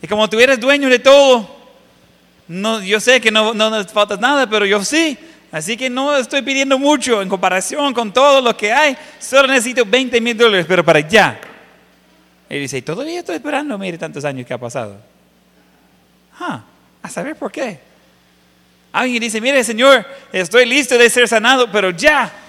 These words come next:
Ya, estoy cansado de ser enfermo, estoy cansado de andar así.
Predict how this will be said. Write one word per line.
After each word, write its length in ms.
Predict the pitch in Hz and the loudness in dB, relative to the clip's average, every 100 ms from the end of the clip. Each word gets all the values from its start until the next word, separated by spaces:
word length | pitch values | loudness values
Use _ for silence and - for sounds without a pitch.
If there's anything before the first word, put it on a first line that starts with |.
| - - - - - - - | -20 -20 -20 -20 -20 -20 -8
Ya, 400 | 196 247 233 185 | -2 0 2 2
estoy 240 | 165 220 | 2 0
cansado 580 | 214 208 190 240 269 254 | 2 -2 -2 0 0 0
de 140 | 214 | 0
ser 200 | 196 214 | 0 -2
enfermo, 420 | 208 185 247 254 202 | -2 -2 -2 0 -2
estoy 220 | 175 196 | -2 -4
cansado 500 | 202 180 254 262 220 | -4 -2 0 2 0
de 100 | 202 | -2
andar 340 | 196 208 214 | 0 2 4
así. 360 | 202 247 269 | 2 -2 -2